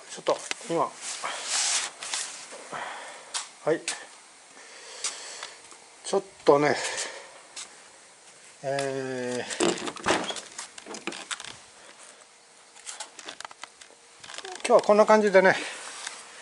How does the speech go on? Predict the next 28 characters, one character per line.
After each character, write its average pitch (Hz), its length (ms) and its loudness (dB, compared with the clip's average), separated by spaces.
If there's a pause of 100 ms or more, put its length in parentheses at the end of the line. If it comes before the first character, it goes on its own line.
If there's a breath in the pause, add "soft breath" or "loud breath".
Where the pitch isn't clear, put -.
(380 loud breath)
入 170 180 0
れ 170 60 4
て 160 180 6
み 165 120 8
よ 151 120 12
う 123 40 6
と 113 100 0
思 120 160 2
い 117 40 0
ま 107 120 -2
す。 - 260 -2 (2250 loud breath)
こ - 160 2
れ 294 200 2
も 302 80 2
ね、 311 160 6
そ 233 180 2
ん 262 140 4
な 277 100 6
に 269 140 6
ね、 262 180 8
も 196 180 6
う、 - 20 6 (400)
あ 190 80 4
の、 190 320 4
簡 240 240 4
単 247 160 6
に 240 120 6
ね、 220 280 8